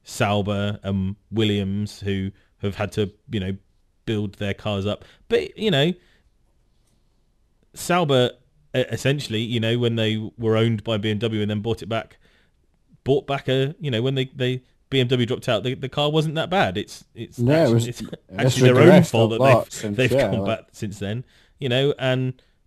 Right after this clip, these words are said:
Speaker 1: um, as Williams have shown, it's possible for them to build a, a, a decent car when they get it right. It's just that they haven't been getting it right, uh, you know.
Speaker 2: Yeah.
Speaker 1: Um, I don't think you can have sour grapes that because you've been in the sport longer, you didn't get a leg up.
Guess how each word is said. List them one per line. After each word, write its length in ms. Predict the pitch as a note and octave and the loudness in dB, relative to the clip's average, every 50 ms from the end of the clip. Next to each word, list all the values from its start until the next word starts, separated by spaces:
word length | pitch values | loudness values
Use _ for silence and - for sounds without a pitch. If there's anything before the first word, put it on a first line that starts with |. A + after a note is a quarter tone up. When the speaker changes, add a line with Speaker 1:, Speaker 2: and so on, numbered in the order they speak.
| - | -4
Speaker 1:
um, 380 | B2+ B2 B2 B2 B2 B2 B2 - _ _ _ _ - | 0 2 4 4 4 2 -2 -6 _ _ _ _ -6
as 180 | - B2 C3 B2 | -2 -2 0 2
Williams 360 | C3 C#3 C#3 C3+ C3 B2+ A2+ | 2 2 4 4 2 2 0
have 120 | - A2+ - | -2 -4 -4
shown, 440 | - D3+ C3+ A2+ G2+ A2+ C#3 D3+ - _ _ _ _ _ _ _ _ _ _ _ _ - | -2 0 0 0 0 -2 -4 -6 -8 _ _ _ _ _ _ _ _ _ _ _ _ -10
it's 160 | D3 A#2+ - | -10 -10 -6
possible 360 | - E3 F#3 - A3 G3 D3+ | -6 -6 -4 -4 -4 -4 -4
for 140 | - - G2+ | -4 -6 -6
them 160 | G2+ F#2 F#2 | -6 -6 -6
to 120 | - - | -8 -10
build 240 | F2 - G2 G2 F#2 | -10 -6 -6 -4 -4
a, 40 | F#2 E2 - - | -6 -8 -12 -10
a, 180 | - G2 F#2+ - - | -8 -8 -8 -8 -8
a 40 | - | -8
decent 440 | F#2 G#2 G2+ G2 - G2+ F#2 E2+ - | -6 -6 -6 -6 -6 -8 -10 -10 -10
car 260 | - F2+ F#2 A2 C#3+ | -10 -8 -8 -8 -8
when 160 | D#3 G#2+ G2+ | -8 -6 -6
they 80 | F#2+ F#2+ | -6 -6
get 160 | F2 G2+ G2+ | -4 -6 -6
it 100 | F#2+ D#2+ | -6 -4
right. 340 | F#2 G#2+ G#2+ F2+ F#2 G#2+ - _ - | -4 -2 -2 -2 -4 -6 -8 _ -16
It's 160 | A2 A2+ - | -16 -14 -12
just 200 | - A2+ G#2 - | -10 -10 -8 -8
that 160 | A2+ - - | -10 -10 -6
they 100 | A2 G#2+ | -4 -2
haven't 180 | G#2 G#2 G#2+ F2+ | -2 -2 -4 -6
been 120 | G#2 A2+ | -6 -6
getting 200 | G#2+ B2+ - - | -6 -6 -8 -8
it 80 | C#3+ G2+ | -10 -8
right, 300 | C3+ F3+ F#3 G#2 E2 - _ _ _ - | -6 -6 -6 -6 -8 -12 _ _ _ -14
uh, 60 | - A2+ | -10 -8
you 140 | G#2+ A#2+ | -8 -6
know. 300 | G2+ E2+ F#2+ A#2 A#2 A#2+ - _ _ _ _ _ _ _ _ - | -6 -6 -6 -6 -8 -10 -14 _ _ _ _ _ _ _ _ -10
Speaker 2:
Yeah. 240 | A2 G#2+ G#2 G#2+ G#2+ | -6 -4 -2 -2 0
Speaker 1:
Um, 200 | G#2 G#2+ G#2+ G#2+ _ _ _ _ _ _ _ _ _ _ _ _ _ _ _ _ - - | -2 -2 -4 -6 _ _ _ _ _ _ _ _ _ _ _ _ _ _ _ _ -20 -16
I 60 | - | -10
don't 280 | F#2+ - B2 A#2+ G#2+ G#2 | -4 -2 -2 -2 -2 -4
think 240 | - - A#2 A2+ - | -4 -4 -4 -4 -4
you 140 | - A2+ A2 | -4 -4 -4
can 240 | - - G#2 G2 E2 - - - _ _ _ _ _ _ _ - | -2 -2 -4 -4 -4 -6 -12 -20 _ _ _ _ _ _ _ -12
have 200 | - - A2 F#2+ | -8 -6 -6 -6
sour 300 | - - B2 A2+ G#2 F#2+ | -4 -2 0 2 2 0
grapes 300 | F#2 - A2 G2+ - - | 0 -2 -2 -4 -4 -6
that 100 | - - | -12 -12
because 300 | - G#2 - A2 G2+ - | -10 -6 -4 -4 -4 -2
you've 100 | G2+ F#2+ | -4 -4
been 120 | - G#2 F#2+ | -2 -2 -2
in 100 | G2 F#2 | 0 -2
the 80 | F#2 | -2
sport 300 | - - - G#2+ G#2 - | -4 -6 -4 -4 -4 -2
longer, 240 | G#2 G#2 G2+ F#2+ F2+ | 0 -2 -2 0 -2
you 200 | F#2 F2+ F2+ F#2 | -2 -2 -4 -4
didn't 280 | F2 G2+ F#2+ F2 F#2+ E2+ | -4 -4 -4 -4 -4 -6
get 180 | D#2+ G2+ - | -6 -6 -6
a 40 | F2 | -4
leg 240 | F2+ F2+ F#2+ F#2+ F2 | -4 -2 -2 -2 -2
up. 300 | G2+ E2+ D#2+ - - - | -4 -6 -6 -8 -12 -16